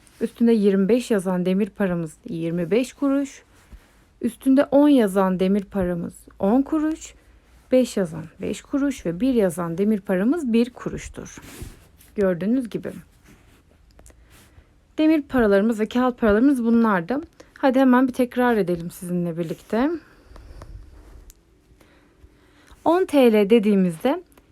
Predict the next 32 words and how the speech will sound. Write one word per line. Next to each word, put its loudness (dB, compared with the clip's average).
aklımıza 2
on 4
lira 2
gelmeli. -2
On 2
lira 0
ve 0
on -2
T -6
L'yi 0
eşleştirdim. -4
On 2
kuruşun, 0
e, -4
kısa 0
yazılmış 4
hali 0
K 6
R 4
şeklindedir. -4
Yani 2
kuruşlar -2
K 0
R 4
olarak 0
yazılır. -2
Liralar 4
ise -4
bakın 0
burada 2
gördüğünüz 2
gibi -4